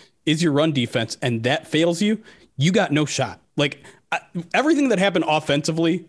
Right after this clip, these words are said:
against the Eagles was not a surprise to me. Everything is, is what they've shown us pretty much week in, week out. Maybe the run game was worse, a little worse than, than usual. And I think Jamal Williams had a, a, a, a big reason to do with that. Um,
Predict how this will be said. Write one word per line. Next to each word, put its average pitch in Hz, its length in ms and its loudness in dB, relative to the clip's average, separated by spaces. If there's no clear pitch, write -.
against 143 580 -4
the 147 80 0
Eagles 143 420 0
was 127 140 -2
not 113 160 0
a - 40 -8
surprise - 480 -12
to 135 100 -2
me. 101 200 -8
Everything 170 440 2
is, 127 140 -2
is 127 220 -4
what 123 160 -2
they've 113 160 -6
shown 180 280 0
us 170 200 -4
pretty 247 160 -2
much 202 200 0
week 170 200 0
in, 143 120 2
week 139 220 0
out. 131 160 0
Maybe 151 200 0
the 147 100 0
run 139 140 0
game 131 180 0
was 123 140 -4
worse, 123 280 -4
a - 260 -12
little 135 160 2
worse 127 300 -2
than, 117 360 -2
than 120 200 0
usual. 117 340 -2
And 107 160 -4
I - 200 -20
think 117 160 -4
Jamal 113 220 0
Williams 113 220 -2
had 120 120 -2
a, 110 240 -4
a, 117 80 -6
a, 135 180 -2
a 131 40 -2
big 123 200 0
reason 123 280 0
to 117 80 0
do 120 120 0
with 110 140 -2
that. 135 280 2
Um, 120 480 0